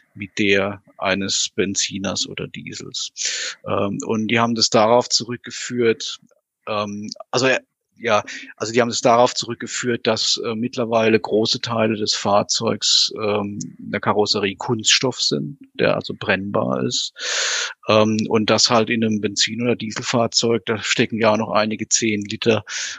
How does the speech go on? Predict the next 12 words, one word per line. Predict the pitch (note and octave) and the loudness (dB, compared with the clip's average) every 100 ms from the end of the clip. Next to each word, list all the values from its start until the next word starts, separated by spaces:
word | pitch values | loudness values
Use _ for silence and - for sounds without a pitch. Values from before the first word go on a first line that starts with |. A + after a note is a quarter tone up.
| - | -8
an | - G#2+ | -2 0
einem | G#2+ G#2+ | 0 -2
hochentzündlichen | A2 C3 B2 B2+ A#2+ B2 A#2 - A2+ - A#2 A2 A2+ | 0 2 2 2 0 0 -2 -2 -2 -2 -2 -4 -4
und | A#2 A2 A2 | -4 -6 -4
stark | - C3 G#2+ G2 | 2 4 6 4
energetischen | A2 G#2+ G#2+ A2 - B2+ | 2 0 0 -4 -2 -4
Brennstoff. | B2+ B2+ A#2 - - G#2 | 0 0 2 -2 -2 -10
Das | - - | -12 -6
darf | G#2 G#2 | -4 -4
man | A2 | -6
nicht | A2+ - | -8 -8
vergessen. | G#2+ - E2+ - | -8 -10 -10 -10